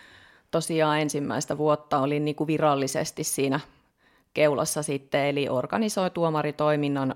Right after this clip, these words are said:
koulutukset ja tuomaripaneelit ja vähän sellaista niinku henkistä tukea sitten edustin myöskin kilpailu-,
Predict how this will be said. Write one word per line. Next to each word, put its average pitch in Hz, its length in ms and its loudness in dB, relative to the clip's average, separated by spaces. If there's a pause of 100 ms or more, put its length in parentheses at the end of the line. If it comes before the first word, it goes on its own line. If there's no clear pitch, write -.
(120)
koulutukset 139 800 -2
ja 139 260 2 (680)
tuomaripaneelit 139 1040 -2
ja 143 200 0 (840)
vähän 185 200 0
sellaista 180 420 0
niinku 160 360 2 (1200)
henkistä 151 400 -2
tukea 147 440 -2
sitten 139 340 -6 (200)
edustin 143 460 0
myöskin 135 440 -2
kilpailu-, 139 520 0